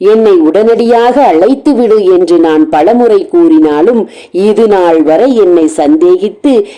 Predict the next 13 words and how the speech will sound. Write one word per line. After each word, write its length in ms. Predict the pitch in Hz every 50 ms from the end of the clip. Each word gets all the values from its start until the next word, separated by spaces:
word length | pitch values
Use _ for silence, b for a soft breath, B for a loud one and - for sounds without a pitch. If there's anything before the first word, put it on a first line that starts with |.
| B B
என்னை 320 | - 170 180 180 156 147 139
சோதித்துக் 640 | - - 165 185 233 254 254 - - - 190 - -
கொண்டிருக்கும் 640 | 175 160 165 165 156 151 156 156 - - 156 151 151 143
என் 220 | 147 147 143 143 147
அன்பு 260 | 170 202 214 247 233
பிள்ளையே, 640 | 233 - 170 156 143 143 151 151 151 147 160 160 160 170 185 - - _ _ _ _ _ _ _ _ _ _ _ _ _ _ _ _ _ -
வரப்போகும் 720 | 156 175 180 196 220 220 214 - 202 190 180 175 175 160 156 156
நாட்கள் 520 | 151 151 156 185 - - - 220 190 175
மிகவும் 500 | 165 165 156 - 208 214 202 220 185 170 156
கடினமானதாக 1000 | - 170 160 165 196 208 208 220 214 220 233 269 277 277 208 220 202 185 175 170 170 156
இருக்கும் 440 | 147 165 190 214 - - 240 220 196 180
என்பதை 400 | 175 170 165 156 160 151 156 147 139 -
தெரிந்தும் 560 | - 143 143 147 170 196 208 180 180 254 226